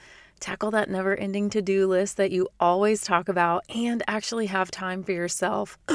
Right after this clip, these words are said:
<gasps> Can you believe it? Yes, balancing your work and your kids and your home is kind of a bear. I totally get it. <laughs> I do it too. So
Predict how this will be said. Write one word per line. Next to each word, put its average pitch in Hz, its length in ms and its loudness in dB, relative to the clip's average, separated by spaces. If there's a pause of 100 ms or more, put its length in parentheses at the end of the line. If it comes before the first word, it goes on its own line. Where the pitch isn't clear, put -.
(140)
<gasps> 233 300 -10
Can 226 160 0
you 233 100 0
believe 220 400 -2
it? 349 300 0 (200)
Yes, 269 640 6
balancing 240 600 0
your 220 160 0
work 240 500 4 (380)
and 202 160 -4
your 190 160 -8
kids 208 520 2 (140)
and 202 320 -2
your 214 160 -4
home 175 540 -2 (640)
is 175 180 -8
kind 175 300 -4
of 185 60 -10
a 190 40 -2
bear. 180 460 2 (260)
I 180 60 -12
totally 165 520 -6
get 170 200 -4
it. 156 160 -4 (300)
<laughs> - 280 -6
I 185 180 0
do 180 180 2
it - 160 -2
too. 175 360 2 (400)
So 226 300 6